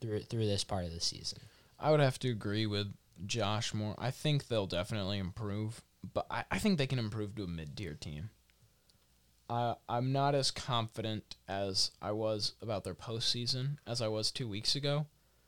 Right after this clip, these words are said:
Speaker 2: However, you know, that doesn't really mean, I mean, look at what the Boston Celtics did last year. This really means very little, but I do agree with you also, E.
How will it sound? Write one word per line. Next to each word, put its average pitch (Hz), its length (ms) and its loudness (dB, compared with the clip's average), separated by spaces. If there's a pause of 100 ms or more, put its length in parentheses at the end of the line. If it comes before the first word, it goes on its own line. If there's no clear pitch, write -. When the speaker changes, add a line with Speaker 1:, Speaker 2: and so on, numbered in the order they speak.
(320)
Speaker 2:
However, 113 600 2 (240)
you 95 100 -6
know, 92 120 -2
that 110 120 -2
doesn't 107 240 -2
really 101 160 -2
mean, 98 180 -4
I - 40 -8
mean, 98 240 -4
look 117 200 -6
at 107 80 -4
what 113 140 -6
the 107 80 -4
Boston 95 360 -2
Celtics 78 440 -2
did 71 180 -4
last 55 320 -6
year. 55 220 -8 (880)
This 110 400 2 (180)
really 104 360 -2
means 95 340 -2
very 90 300 -4
little, 71 340 -6 (100)
but 110 120 2
I 104 100 6
do 107 160 0
agree 107 220 -2
with 104 160 -6 (340)
you 110 300 -2
also, 87 400 -4
E. 90 280 -4